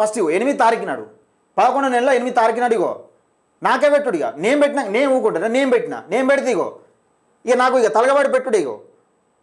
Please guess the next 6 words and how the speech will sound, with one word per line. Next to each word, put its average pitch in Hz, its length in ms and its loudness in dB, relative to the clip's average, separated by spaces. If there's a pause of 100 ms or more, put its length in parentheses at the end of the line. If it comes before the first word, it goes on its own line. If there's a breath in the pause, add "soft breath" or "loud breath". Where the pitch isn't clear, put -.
నువ్వు 214 220 0
చూస్తున్నావా 269 480 2
అని 269 100 0
వెంకటేశ్వర్లు, 240 800 0
ఇగో 151 360 0
ఇదే 185 420 0